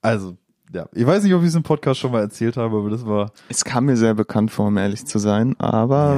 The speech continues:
Speaker 1: Ja.
Speaker 2: man weiß ja nie. Man weiß ja nie.
Speaker 1: Tja,
Speaker 2: Vielleicht,
Speaker 1: man-, manche
Speaker 2: äh,
Speaker 1: Geschichten sind ja beim zweiten Mal noch witziger als beim ersten Mal. Wer weiß es, ne?
Speaker 2: Ja, alle guten Dinge sind drei, ne?
Speaker 1: Alle guten Dinge sind drei. Also freut euch auf Folge fünfundvierzig, dann hören wir uns wieder mit dieser Geschichte.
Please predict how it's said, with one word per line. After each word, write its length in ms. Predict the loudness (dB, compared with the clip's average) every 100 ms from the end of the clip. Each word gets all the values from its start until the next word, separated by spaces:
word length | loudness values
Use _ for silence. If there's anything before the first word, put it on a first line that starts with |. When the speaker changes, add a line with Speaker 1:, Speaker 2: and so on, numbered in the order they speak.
| 0
Speaker 1:
Ja. 80 | 0
Speaker 2:
man 140 | 2
weiß 200 | 0 0
ja 80 | -2
nie. 200 | -2 -8 -18 -20 -20 -20 -4
Man 280 | 0 2 2
weiß 280 | 2 0 -2
ja 100 | 0
nie. 140 | 0
Speaker 1:
Tja, 140 | 0 0
Speaker 2:
Vielleicht, 460 | 2 2 0 -2
Speaker 1:
man-, 100 | 2
manche 160 | 4 4
Speaker 2:
äh, 20 |
Speaker 1:
Geschichten 400 | 2 0 -4 -4
sind 180 | -2 0
ja 60 | 0
beim 220 | 0 -2
zweiten 420 | -2 -2 0 0
Mal 160 | 0 2
noch 160 | 0
witziger 320 | -2 -4 0
als 160 | 0 -2
beim 180 | -6 -4
ersten 280 | -4 -6 -10
Mal. 100 | -6
Wer 200 | -4 -2
weiß 260 | -2 -4
es, 140 | -10 -4
ne? 200 | -2 -4 _ _ _ _ _ _ _ -20 _ _ _ -8
Speaker 2:
Ja, 60 | -2
alle 240 | 2 2
guten 240 | 0 0 0
Dinge 180 | 0 -2
sind 180 | -6
drei, 140 | -6 -2
ne? 100 | 2
Speaker 1:
Alle 160 | 2
guten 200 | 2 2
Dinge 180 | 2 0
sind 160 | -2 -4
drei. 380 | -2 0 0 0
Also 260 | 0 -2
freut 400 | -6 0 0 2
euch 300 | 0 -2 0
auf 240 | 0 0 0
Folge 520 | -10 0 2 2 -2
fünfundvierzig, 1000 | -8 -6 0 2 0 0 -4 -4 -8 -2
dann 240 | 0 2
hören 220 | 2 2 0
wir 60 |
uns 140 | 0 2
wieder 200 | 2 2
mit 160 | 0
dieser 220 | 0 2
Geschichte. 440 | 0 -2 -8 -12